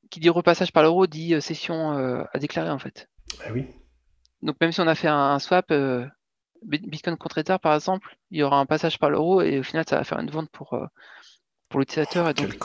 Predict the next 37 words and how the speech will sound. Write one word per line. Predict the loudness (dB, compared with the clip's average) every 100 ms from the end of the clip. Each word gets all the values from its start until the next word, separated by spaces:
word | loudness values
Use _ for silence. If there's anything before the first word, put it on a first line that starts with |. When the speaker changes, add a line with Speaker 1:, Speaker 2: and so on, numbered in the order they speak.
| -2
Speaker 1:
session | 0 2
à | 2
Speaker 2:
cauchemar. |
Speaker 1:
déclarer. | 0 -2 -4 -4 -6 -8 -16 _ _ _ _ _ _ _ _
Speaker 2:
Ah | -16 -14
ouais. | -14 -16 -20 -14
Speaker 1:
Donc | -6
ça, | -4
c'est | 2 8
la | 10 10
petite | 6 -2
pati-, | 0 0 -4 -16 _
particularité | -6 -6 0 2 2 2
de, | 0 0 0
de | -4
Bitpanda, | -12 -8 -6 -4 -6
ouais. | -8 _ _ _ _ _ _ _ _
Speaker 2:
Mhm. | -14 -12 -12 -14 -18 _ _ _ _ _ _ _ -16
Speaker 1:
Le | -6
pire, | -2 0
c'est | -2
pour | 0
les | -2
E | 0
T | 2 2
F |
parce | 0 -8
que | -8
du | -10
coup, | -10 -10
ils | -10
font | -4
des | -2
rééquilibrages | -2 -2 -2 0 -2 -6
tous | -6
les | -4
mois | 0 0 2 0 0